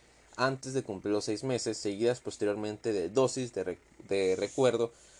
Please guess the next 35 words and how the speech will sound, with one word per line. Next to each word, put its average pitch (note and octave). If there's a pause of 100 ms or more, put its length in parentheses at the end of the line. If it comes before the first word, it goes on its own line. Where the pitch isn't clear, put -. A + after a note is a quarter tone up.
a G#2+
los G#2
doce C3+
a B2+
quince A#2
meses G2
de G#2+
vida. A#2+ (960)
La B2
quimioprofilaxis C#3
antibiótica D3
se G#2+
emplea G#2
para A#2
eliminar G2
el A2
estado G#2+
de G#2
portador F#2+
de G#2+
Haemophilus G2
influenzae G#2
tipo A2
B A2
en A#2
niños D#3+
que A2+
presentan A2
un B2
riesgo A#2
alto G#2+
de A2
padecer F#2+
la F#2+
enfermedad. G#2+